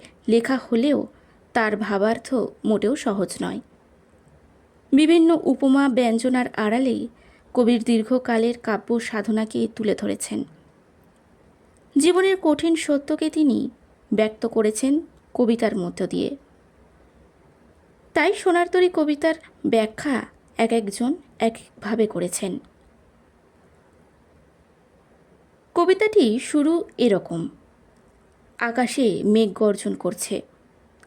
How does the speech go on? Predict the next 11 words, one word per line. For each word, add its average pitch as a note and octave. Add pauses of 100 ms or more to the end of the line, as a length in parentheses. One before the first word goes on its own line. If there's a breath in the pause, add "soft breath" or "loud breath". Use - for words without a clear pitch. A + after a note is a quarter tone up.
(120)
চারিদিকে D#4
বর্ষার B3+
জল B3
থই B3
থই A#3
করছে - (720)
এবং G3+ (380 loud breath)
খরস্রোতা D#4
নদী C4+
বয়ে G#3+
চলেছে। F3